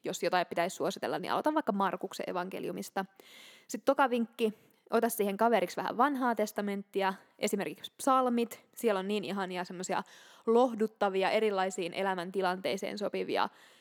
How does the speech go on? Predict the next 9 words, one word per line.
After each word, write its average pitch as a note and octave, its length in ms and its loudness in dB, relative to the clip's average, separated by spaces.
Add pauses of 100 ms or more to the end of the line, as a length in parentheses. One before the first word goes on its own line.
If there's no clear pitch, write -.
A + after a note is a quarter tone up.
(240)
ajatuksia. G#3 640 2 (800)
Paljon F#3+ 340 0
kuningas F3+ 440 0
Daavidin F3+ 440 0
kirjoittamia G3+ 560 -4
psalmeja, - 500 -4
niin G3+ 180 -4
sieltä, G3+ 400 -2 (440)
tota, - 280 -4